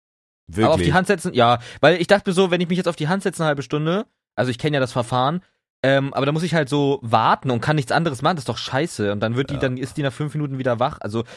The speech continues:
Speaker 2: wenn ich mich mit Absicht, wenn ich zum, wenn ich über Kreuz sitze mit dem Bein, dann schläft ein Bein ein,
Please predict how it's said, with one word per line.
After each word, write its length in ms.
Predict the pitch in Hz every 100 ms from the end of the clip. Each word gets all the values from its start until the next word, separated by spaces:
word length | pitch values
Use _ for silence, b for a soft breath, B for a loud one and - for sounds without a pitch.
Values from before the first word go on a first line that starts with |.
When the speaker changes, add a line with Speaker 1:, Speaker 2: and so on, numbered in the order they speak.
| B
Speaker 2:
wenn 140 | 127
ich 140 | 156 190
mich 260 | 190 - -
mit 140 | 143
Absicht, 300 | 190 - 196
wenn 80 | 160
ich 80 | 156
zum, 160 | 185 156
wenn 60 |
ich 80 | 160
über 160 | 170 160
Kreuz 280 | - 180 180
sitze 240 | 120 117
mit 120 | 113
dem 80 | 113
Bein, 280 | 110 117 92 - _
dann 80 | 113
schläft 220 | 175 196
ein 160 | 175 165
Bein 160 | 160
ein, 280 | 123 113 101